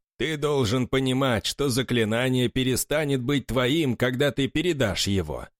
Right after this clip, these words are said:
Кроме того, ты думал о том, насколько оно ценное? Я могу сказать тебе, что это заклинание бесценно.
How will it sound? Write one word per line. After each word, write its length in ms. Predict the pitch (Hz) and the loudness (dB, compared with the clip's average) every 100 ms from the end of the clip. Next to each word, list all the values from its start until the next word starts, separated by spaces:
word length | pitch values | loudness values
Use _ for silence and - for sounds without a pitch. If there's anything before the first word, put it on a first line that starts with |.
| _ _ | _ _
Кроме 380 | - 127 147 131 | -4 -2 0 0
того, 460 | 113 104 147 147 - - _ - | 0 2 2 2 0 -8 _ -4
ты 200 | 127 107 | 0 2
думал 400 | 135 226 185 147 | 2 2 2 2
о 80 | 147 | 2
том, 280 | 147 120 | 0 2
насколько 580 | 123 143 - 165 131 143 | 0 0 0 0 0 0
оно 200 | 156 151 | 0 0
ценное? 680 | - - 147 107 98 85 67 - _ _ - | 0 2 2 2 -2 -4 -8 -16 _ _ -8
Я 240 | 95 151 | -2 -2
могу 320 | 139 135 151 | -2 0 0
сказать 500 | - 123 110 175 156 | 0 0 2 2 0
тебе, 320 | - 110 107 | -2 0 0
что 200 | 95 - | 0 0
это 280 | 135 143 131 | 0 0 0
заклинание 760 | 120 135 117 123 143 139 135 120 | 0 0 0 0 0 0 0 0
бесценно. 1080 | 92 147 127 - - 214 139 104 87 69 | 0 0 0 -2 0 2 2 0 -4 -8